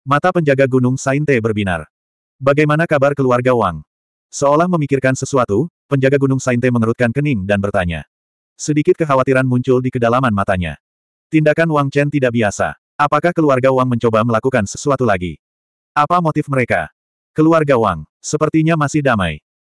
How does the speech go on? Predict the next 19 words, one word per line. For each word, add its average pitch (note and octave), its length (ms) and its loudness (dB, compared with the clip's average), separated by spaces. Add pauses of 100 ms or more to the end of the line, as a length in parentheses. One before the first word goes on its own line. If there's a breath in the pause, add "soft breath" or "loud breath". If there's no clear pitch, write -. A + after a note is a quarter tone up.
(140)
Orang D#3 320 2
tua D#3+ 160 0
itu C#3 240 -4
merenung. G2+ 400 -2 (400)
"Ada D3+ 320 2
yang E3+ 80 0
salah C3+ 240 0
dengan B2 240 0
keluarga B2+ 400 0
Wang." F2 240 -2 (320)
Kuang D3+ 240 2
Ren D#3+ 160 2
dan D#3+ 80 4
yang C#3+ 160 0
lainnya C3+ 320 0
telah A#2+ 160 0
menghilang A#2+ 320 0
tanpa A#2+ 240 0
jejak, A2 320 -2